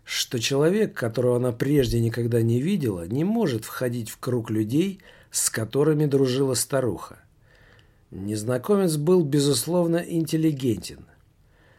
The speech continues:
Но для того, чтобы быть принятым за своего в ближнем круге старухи Юнниковой, этого качества мало. Необходимо принадлежать к богеме.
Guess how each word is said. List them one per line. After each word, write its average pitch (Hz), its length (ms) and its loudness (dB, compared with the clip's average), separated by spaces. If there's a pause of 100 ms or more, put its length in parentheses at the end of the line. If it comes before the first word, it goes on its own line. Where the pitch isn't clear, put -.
(240)
Но 104 420 -6
для 117 240 -2
того, 160 320 2
чтобы 123 320 0
быть 143 280 0
принятым 110 840 -2
за 98 160 -4
своего 135 600 0
в 92 200 -8
ближнем 107 540 0
круге 113 420 -4
старухи 110 600 -6
Юнниковой, 107 960 -4
этого 160 400 -2
качества 160 640 -2
мало. 165 500 -4 (1000)
Необходимо 107 840 -4
принадлежать 135 840 2
к - 80 -8
богеме. 131 680 0